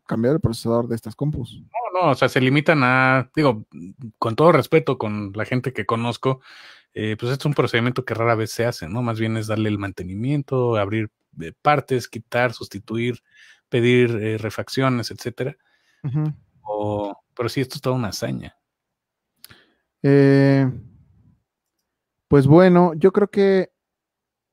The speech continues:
Speaker 1: ya nada más vamos a contestar algunas preguntas, si alguien tiene preguntas. Y
Speaker 2: A ver
Speaker 1: luego
Speaker 2: si
Speaker 1: me voy a ir a, a, a,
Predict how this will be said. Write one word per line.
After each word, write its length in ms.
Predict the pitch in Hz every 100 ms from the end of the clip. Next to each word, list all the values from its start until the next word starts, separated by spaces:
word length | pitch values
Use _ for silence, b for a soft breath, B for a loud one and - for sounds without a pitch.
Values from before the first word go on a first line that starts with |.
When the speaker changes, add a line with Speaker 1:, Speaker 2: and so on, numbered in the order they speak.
| _ _ _ _ _ _ _ _ _ _
Speaker 1:
ya 140 | 147 160
nada 140 | 160
más 80 | 156
vamos 180 | 156 156
a 20 |
contestar 300 | 131 117 147
algunas 300 | 143 143 139
preguntas, 680 | 135 131 165 175 196 - _ _ _
si 120 | - 135
alguien 200 | 135 131
tiene 200 | 131 127
preguntas. 640 | 120 135 156 190 - - _ _ _ _ _ _ _ -
Y 40 |
Speaker 2:
A 20 |
ver 40 | 139
Speaker 1:
luego 140 | 156
Speaker 2:
si 40 | 147
Speaker 1:
me 60 |
voy 320 | 123 131 139 139
a 80 | 131
ir 200 | 135 131
a, 380 | 120 113 113
a, 60 | 82 _ -
a, 440 | 120 113 98